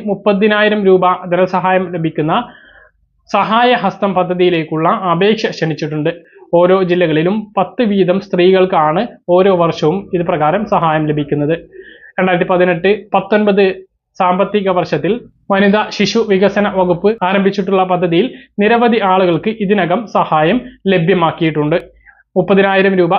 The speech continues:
തിരിച്ചടയ്ക്കേണ്ടാത്ത ധനസഹായമാണ് ലഭിക്കുന്നത്. അപേക്ഷയുടെ വാർഷിക വരുമാനം ഒരു ലക്ഷം രൂപയിൽ കൂടാൻ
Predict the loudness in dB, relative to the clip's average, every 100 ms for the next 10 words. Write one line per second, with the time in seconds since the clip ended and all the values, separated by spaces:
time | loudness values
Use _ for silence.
0 | 0 -2 0 0 0 0 0 0 0 -2
1 | -2 0 0 -2 -2 0 2 2 0 -2
2 | -4 -4 -2 -2 -2 -2 -4 -12 -2 0
3 | 0 0 2 2 2 0 0 0 -2 0
4 | 0 0 -2 -4 0 0 2 0 0 2
5 | 2 2 0 0 0 2